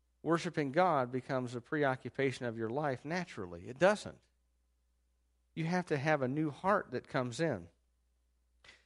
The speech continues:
And even if my behavior seems upright, Jesus says, "I'm just trying to appear to be righteous.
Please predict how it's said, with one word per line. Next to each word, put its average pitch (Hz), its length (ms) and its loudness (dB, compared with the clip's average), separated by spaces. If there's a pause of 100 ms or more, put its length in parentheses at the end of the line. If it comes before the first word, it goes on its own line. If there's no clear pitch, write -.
(320)
And 165 160 6
even 214 320 4
if 180 280 4
my 160 300 4
behavior 147 600 2
seems 143 840 0
upright, 139 640 2 (880)
Jesus 147 440 0
says, 90 580 -6 (1000)
"I'm 175 200 2
just 156 220 0
trying 131 320 2
to 120 220 0
appear 175 440 2
to 110 140 -8
be 98 160 -4
righteous. 95 680 -8